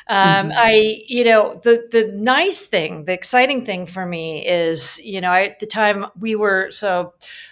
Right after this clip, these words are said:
Speaker 1: I got married to a New Yorker. We were living in Manhattan. Then when we started our family, we moved up to the suburbs in Connecticut. And I spent seventeen years doing mostly volunteer work. I'm not one of those that can just play tennis and relax. And, you know, I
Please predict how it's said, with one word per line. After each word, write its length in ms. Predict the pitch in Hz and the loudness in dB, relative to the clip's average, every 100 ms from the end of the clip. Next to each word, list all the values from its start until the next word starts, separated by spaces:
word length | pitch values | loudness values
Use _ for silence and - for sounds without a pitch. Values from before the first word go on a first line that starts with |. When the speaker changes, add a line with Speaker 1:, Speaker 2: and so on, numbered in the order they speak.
| - | -4
Speaker 1:
I 80 | |
got 160 | 196 214 | 0 0
married 240 | 208 214 214 | 2 0 0
to 120 | 214 | -2
a 40 | |
New 80 | 185 | -2
Yorker. 300 | 180 185 190 | -2 -2 -4
We 120 | 180 | -4
were 100 | 180 | -4
living 220 | 175 175 | -4 -4
in 100 | 175 | -6
Manhattan. 480 | 165 151 190 - 180 | -8 -6 -4 -4 -6
Then 160 | 180 180 | -8 -6
when 120 | 175 | -8
we 60 | 165 | -8
started 360 | - 190 180 | -4 -2 0
our 80 | 170 | -4
family, 380 | 185 180 180 175 | -2 -4 -4 -6
we 120 | 165 | -8
moved 280 | 165 165 170 | -8 -8 -4
up 260 | 165 - | -4 -4
to 100 | - | -10
the 80 | 175 | -8
suburbs 560 | - 190 170 170 160 170 | -6 -2 -2 -2 -6 -10
in 80 | 151 | -14
Connecticut. 640 | 175 170 160 - - - | -10 -10 -10 -14 -16 -12
And 400 | 180 165 160 160 - - - - - 214 | -8 -6 -6 -10 -14 -18 -16 -18 -12 -2
I 400 | 202 190 190 220 | 0 2 0 -2
spent 360 | - - 208 208 | -6 -2 -2 0
seventeen 440 | 214 190 208 190 | -4 -4 -6 -6
years 300 | 185 185 175 | -4 -4 -4
doing 420 | - 220 220 214 | -2 0 0 -4
mostly 360 | 233 339 - 381 | -4 -4 -4 -4
volunteer 520 | 262 220 180 - 165 | -2 -2 -4 -8 -8
work. 240 | 160 160 175 | -8 -8 -6
I'm 100 | 180 | -4
not 180 | 233 233 | -2 -2
one 140 | 220 | -4
of 220 | 196 156 | -6 -6
those 400 | 185 170 165 - | -4 -4 -6 -8
that 160 | 170 - | -10 -12
can 160 | - | -14
just 360 | 165 160 - - _ _ _ _ - | -12 -10 -10 -14 _ _ _ _ -12
play 160 | 175 | -12
tennis 440 | 160 160 160 139 156 | -10 -12 -12 -12 -14
and 200 | 151 143 | -18 -14
relax. 480 | 151 151 151 - - | -12 -10 -10 -14 -14
And, 100 | 170 | -16
you 140 | 180 | -12
know, 80 | 160 | -6
I 240 | 170 165 | -4 -6